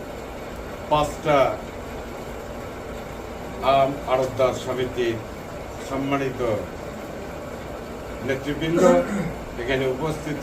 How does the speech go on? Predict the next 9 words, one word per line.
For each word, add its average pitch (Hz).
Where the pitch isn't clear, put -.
রয়েছেন 139
আমার 123
প্রিয় 143
সাংবাদিক 143
ভাইরা, 151
সবাইকে 151
আমি 135
জানাই 120
আমার 110